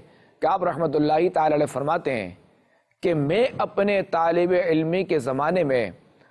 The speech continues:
असातिज़ा से सबक लेकर जंगल की तरफ निकल जाया करता था।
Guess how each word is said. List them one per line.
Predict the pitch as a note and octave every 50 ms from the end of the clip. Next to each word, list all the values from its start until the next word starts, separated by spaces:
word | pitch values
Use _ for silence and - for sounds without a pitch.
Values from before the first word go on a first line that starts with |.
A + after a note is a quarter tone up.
| _ _ _ - -
असातिज़ा | C#3 - - G3 G3+ G3 - - E3 D3+ D3 F3 F#3 E3+
से | - G3+ F#3 E3
सबक | - - - - D3+ D3 D3+ G#3 G3+ G#3 -
लेकर | E3 D#3+ D3 D3 E3+ A3 A#3+ - - E3+ D3 C3 G#2+ E2+ D2+ - _ _ _ _ _ _ _ _ _ _ _ _ _ _ -
जंगल | C#3 C3+ F#3+ G3 G#3+ A3+ B3 C#4+ C4 G#3+
की | B3 A3+
तरफ | F3 G#3 G3 F3 D#3+
निकल | E3 D#3+ E3+ A3 G#3 G3
जाया | D3 D#3 D3+ F3 G#3 G3
करता | D#3 E3 D3+ C#3 - F#3+ F#3
था। | - - B2+ A2 G2+